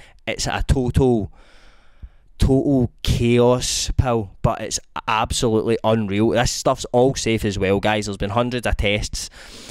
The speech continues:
The C B D has relieved my anxiety. I'm sleeping a lot better. I really can't believe how much this stuff works, and I've only been doing it for two weeks, and usually you need to wait about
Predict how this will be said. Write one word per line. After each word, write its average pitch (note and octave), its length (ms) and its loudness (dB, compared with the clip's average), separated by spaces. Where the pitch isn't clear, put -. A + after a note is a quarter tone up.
The A#2 80 -2
C C3+ 240 2
B B2+ 160 0
D A2+ 260 0
has G#2+ 340 -2
relieved A2+ 440 0
my C3+ 100 2
anxiety. G#2+ 460 -2
I'm G#2+ 320 -4
sleeping B2+ 440 -2
a G#2+ 80 0
lot G#2+ 360 2
better. G#2+ 400 -2
I C#3 140 0
really E3+ 220 2
can't D#3+ 260 0
believe C#3 200 0
how C3+ 140 2
much B2+ 240 0
this C3 180 -2
stuff B2 260 0
works, B2 300 0
and C3 120 0
I've C3+ 120 0
only D3+ 120 0
been D3 180 0
doing B2+ 160 4
it C3 80 -2
for A#2 120 -2
two B2+ 260 2
weeks, A#2 320 -4
and A#2+ 120 0
usually B2+ 320 2
you C3 60 0
need B2 120 0
to B2 60 2
wait A#2 140 4
about G#2+ 300 2